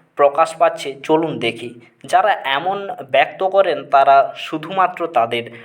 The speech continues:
কথা স্পষ্ট করেননি, বরং অন্যান্য লোকের মতামতকে মূল্যবান বলে মনে করেন এবং তারিফ করেন, তাদের মতামত জানতে বা শিখতে আগ্রহী ছিলেন। আচ্ছা, যখন কোনো ব্যক্তি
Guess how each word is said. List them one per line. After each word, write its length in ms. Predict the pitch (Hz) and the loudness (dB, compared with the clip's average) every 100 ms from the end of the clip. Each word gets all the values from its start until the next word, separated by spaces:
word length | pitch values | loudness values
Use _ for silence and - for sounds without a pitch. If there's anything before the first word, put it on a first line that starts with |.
| - - | -16 -2
কথা 340 | 131 135 147 | -2 0 -4
স্পষ্ট 500 | - - 170 170 - | -4 0 0 0 -2
করেননি, 460 | 147 123 117 113 110 | 0 2 0 -4 -8
বরং 540 | 120 180 202 - - 135 | 0 2 4 2 -2 0
অন্যান্য 480 | 151 160 175 180 | 0 0 -2 0
লোকের 520 | 170 131 151 151 202 175 | -2 -2 -4 0 -2 0
মতামতকে 840 | 139 135 151 151 147 - 151 147 - - _ | -2 -2 -2 -4 -6 -8 -10 -10 -12 -20 _
মূল্যবান 720 | 143 151 165 165 165 147 156 151 | -10 -6 -2 2 2 2 -2 -4
বলে 260 | 135 127 | -6 -6
মনে 280 | 120 113 110 | -6 -8 -8
করেন 260 | 110 110 110 - | -8 -10 -6 -2
এবং 320 | 175 214 214 - - | 2 2 0 -4 -2
তারিফ 300 | 135 131 143 - | 0 0 -4 -2
করেন, 380 | 127 113 113 - - _ | 0 0 -4 -14 -20 _
তাদের 340 | - 151 151 127 | -4 -2 -4 -8
মতামত 580 | 127 151 185 196 196 - | -4 -2 -2 -4 -8 -4
জানতে 400 | 160 165 160 165 | -2 -2 -4 -4
বা 200 | 165 120 | 2 2
শিখতে 560 | - 160 160 - 165 165 - | 2 -8 -12 -10 -10 -8 -4
আগ্রহী 640 | 123 127 135 139 139 139 139 _ _ _ 123 123 | -6 -4 -6 -6 -8 -18 -20 _ _ _ -20 -14
ছিলেন। 400 | - 123 113 110 - | -10 -2 -2 -4 -10
আচ্ছা, 340 | 151 151 - 202 | -8 -6 -4 -4
যখন 640 | - 143 - 196 196 196 - - _ _ - | -2 -4 -2 -4 -4 -12 -16 -20 _ _ -4
কোনো 220 | 170 165 | 0 0
ব্যক্তি 380 | 139 135 - 175 | 0 -2 -4 -10